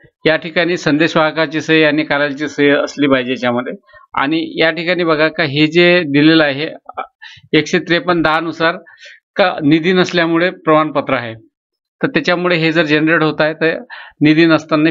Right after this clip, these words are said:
फेस्टिवल ॲडव्हान्सचा आपला देयक मंजूर होईल. याप्रमाणे आपण प्रिंट काढला आणि ही झाला सॅलरीचा पूर्ण प्रोसेस झालेली आहे, अ, बीडीएसची. तर याप्रमाणे आपल्या बीडीएस जे आहे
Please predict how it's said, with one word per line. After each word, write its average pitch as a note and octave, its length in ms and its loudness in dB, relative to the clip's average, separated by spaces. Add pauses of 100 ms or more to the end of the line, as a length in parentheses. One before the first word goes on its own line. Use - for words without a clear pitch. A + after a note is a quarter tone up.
फेस्टिवल D#3 360 2
ॲडव्हान्सचा C#3+ 460 0 (160)
आपला D3+ 240 0
देयक C#3+ 320 0
मंजूर B2+ 260 0
होईल. C3+ 260 -2 (220)
याप्रमाणे C#3 460 -2
आपण C3+ 220 -2
प्रिंट C#3+ 260 0
काढला C#3+ 260 -2 (400)
आणि D3+ 240 -4 (280)
ही D#3 160 2
झाला D#3 280 0 (140)
सॅलरीचा D3+ 600 -2 (100)
पूर्ण D3 320 2
प्रोसेस D3+ 400 -2
झालेली B2 400 -2
आहे, A#2 80 -8 (420)
अ, C3 240 0 (260)
बीडीएसची. C3+ 520 0
तर C3 120 -4
याप्रमाणे D#3+ 520 0
आपल्या D#3 280 -2
बीडीएस D3 300 2
जे D3+ 160 0
आहे C#3+ 160 -6